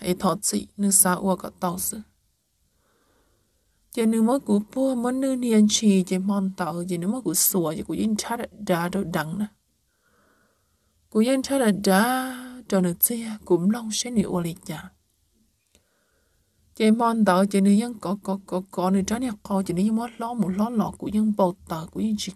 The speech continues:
có lì thiên ta. Chỉ tí mì blia, chỉ nữ mất chi, trầu nè. Cúm long thầu nữ cho là tư, cho là trừ được lúc bầu, ấy nữ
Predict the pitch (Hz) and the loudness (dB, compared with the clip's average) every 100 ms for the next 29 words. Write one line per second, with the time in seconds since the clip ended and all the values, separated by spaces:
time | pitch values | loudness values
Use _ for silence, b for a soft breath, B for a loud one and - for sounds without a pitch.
0 | - 165 156 170 165 196 208 - - _ | -4 -2 0 -2 -4 -6 -6 -12 -20 _
1 | _ _ _ - _ _ _ _ _ _ | _ _ _ -20 _ _ _ _ _ _
2 | _ _ _ _ _ _ - 214 226 262 | _ _ _ _ _ _ 2 2 2 0
3 | 262 233 214 - 262 262 262 247 233 - | 2 2 0 0 0 2 -2 -4 -12 0
4 | 196 175 160 214 - 262 254 247 226 214 | 2 2 2 0 -2 -4 -4 -6 -8 -8
5 | 208 - 185 165 165 208 - _ _ _ | -8 -4 -4 -4 -4 -4 -6 _ _ _
6 | _ _ _ _ _ _ _ _ _ _ | _ _ _ _ _ _ _ _ _ _
7 | b b b b b b b b - 226 | b b b b b b b b -2 0
8 | 226 247 254 247 240 220 185 180 185 247 | 2 2 2 0 -2 2 4 4 2 2
9 | 226 185 - 220 240 240 - 240 214 180 | 2 0 0 -2 -2 -12 -14 -4 0 0
10 | - 190 175 175 - 214 - 202 190 - | 2 2 2 -2 -4 -8 -8 -8 -6 -6
11 | 175 165 | -4 -4